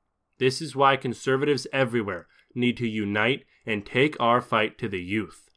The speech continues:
Educate them on critical thinking, empiricism, and rationality, not when they are out of college, but when they are just beginning to experiment with politics.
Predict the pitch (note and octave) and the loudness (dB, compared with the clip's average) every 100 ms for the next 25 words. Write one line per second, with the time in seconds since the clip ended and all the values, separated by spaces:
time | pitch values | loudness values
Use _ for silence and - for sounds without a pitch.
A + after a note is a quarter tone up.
0 | _ _ _ - A2+ C#3+ C#3 E3 D#3 D3+ | _ _ _ -2 0 0 -2 -2 -4 -2
1 | D3 C3+ G#2 G2+ A#2+ A#2+ F3 - C#3 C3 | -2 -2 -6 -2 -2 0 -2 -2 -2 0
2 | C3+ C3 - - A2+ G2+ - B2 C3 D3+ | -4 -4 -12 -10 -10 -8 -2 2 2 0
3 | C#3 D3 - G2+ G2 G#2+ - D3+ A2+ A2 | -2 -2 -4 -6 -4 -4 -2 0 2 2
4 | A2+ G#2 _ - A#2+ C#3+ E3+ E3+ D#3+ D3+ | 0 -4 _ -6 0 0 2 0 2 2
5 | E3+ G#3 F3 - B2 A2+ A2+ A2+ - - | 6 6 4 2 2 2 0 -4 -18 -16
6 | B2 A#2 G#2 F#2 - A#2+ B2 - C#3 A#2+ | -8 -6 -6 -8 -6 -4 -4 -4 -2 0
7 | A#2 A2+ - A2 - - B2 B2 B2 A2+ | 0 -2 -6 -10 -10 -2 0 0 -4 -8
8 | G#2 - F#2+ F2 - - - - | -10 -8 -8 -8 -14 -20 -20 -20